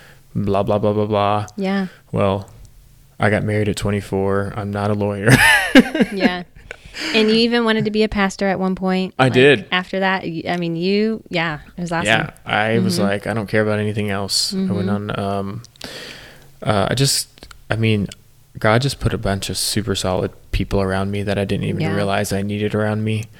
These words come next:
Speaker 2: Mm-hmm.
Speaker 1: um, until he showed up, and
Speaker 2: Yeah.
Speaker 1: went on a mission trip that totally rocked my world and opened my eyes to just how sheltered I really was.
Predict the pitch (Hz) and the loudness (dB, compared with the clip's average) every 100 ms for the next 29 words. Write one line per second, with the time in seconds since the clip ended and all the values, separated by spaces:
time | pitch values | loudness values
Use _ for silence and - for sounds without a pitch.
0 | - 185 180 175 180 - 101 95 98 110 | -4 -2 0 -2 -4 -2 0 2 0 -2
1 | - - 98 95 98 101 104 - - 135 | -4 0 0 0 0 2 0 -2 -8 -6
2 | 98 101 117 117 120 117 175 107 98 101 | -4 -4 -4 -6 -6 -4 -2 -2 -2 -2
3 | 107 104 113 104 107 104 - 110 101 - | 0 2 0 0 0 0 -2 -2 -2 -2
4 | - - 101 107 104 101 101 - - - | -4 -2 0 0 -4 -6 -10 -20 -20 -20
5 | - - - 123 101 101 - 104 104 101 | -20 -20 -10 0 0 0 0 0 2 2
6 | 104 101 - 117 110 101 98 101 101 101 | 2 0 -2 -2 -2 -2 -2 -2 -2 -2
7 | 101 - - - - - - - 107 101 | -2 -4 -8 -16 -20 -20 -10 -4 0 0
8 | - 113 - - - - - - - 104 | 0 -4 -6 -20 -12 -6 -2 0 0 -2
9 | 107 123 120 - 104 101 101 101 104 - | -2 -4 -6 -4 -4 -2 -2 -2 -2 -4